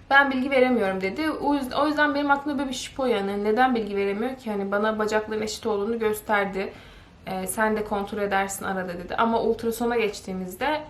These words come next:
orada gördüğü şeyin iyi mi kötü mü olduğunu bana söylemedi diye aklımda bir şey uyandı. Sonrasında sonuç çıktıktan sonra biz doktorumuza çıktık. Sonucu doktora gösterecektik.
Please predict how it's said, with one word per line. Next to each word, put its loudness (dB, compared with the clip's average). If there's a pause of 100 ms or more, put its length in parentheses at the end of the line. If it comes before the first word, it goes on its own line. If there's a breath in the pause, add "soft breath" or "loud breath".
(140)
orada 4
gördüğü 4
şeyin -2 (100)
iyi -2
mi 0
kötü -6
mü 2
olduğunu 0
bana 2
söylemedi -4
diye 0
aklımda 0
bir -2 (280 loud breath)
şey 2
uyandı. 4
Sonrasında -2
sonuç -4
çıktıktan -2
sonra -4
biz -2
doktorumuza 2
çıktık. -6
Sonucu -2
doktora -2
gösterecektik. -6